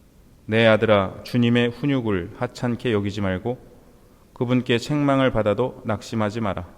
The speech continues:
주님께서는 사랑하시는 이를 훈육하시고 아들로 인정하시는 모든 이를 채찍질하신다."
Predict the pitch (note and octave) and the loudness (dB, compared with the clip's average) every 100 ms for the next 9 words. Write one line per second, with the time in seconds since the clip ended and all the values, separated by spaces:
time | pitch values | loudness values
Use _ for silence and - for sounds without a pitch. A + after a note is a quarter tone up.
0 | - - - - - - - - - - | -20 -20 -20 -20 -20 -20 -20 -20 -20 -20
1 | - - C#3 C3+ C3 C3 C3 A#2+ D3+ D3 | -20 -6 2 4 4 2 2 0 -2 -6
2 | - D3 C#3+ - C3+ B2 A#2 A#2 D#3+ D3+ | 0 2 2 2 2 2 0 0 -2 -2
3 | - B2 A2 G2 E2+ - - - - - | -2 -4 -6 -8 -10 -14 -20 -20 -20 -20
4 | - - - - G#2 A#2 B2+ C3+ C3 A#2 | -20 -20 -20 -4 2 4 4 4 4 4
5 | A2+ A2+ A2 - B2+ A#2+ G#2+ G#2+ G#2 G2+ | 4 2 2 0 -2 -2 -2 -2 -2 -2
6 | A2+ A2 - C3+ - - B2 - B2 A2+ | -6 -8 -12 -14 -12 -14 -12 -8 -6 -6
7 | G2+ F#2 F2+ | -6 -8 -10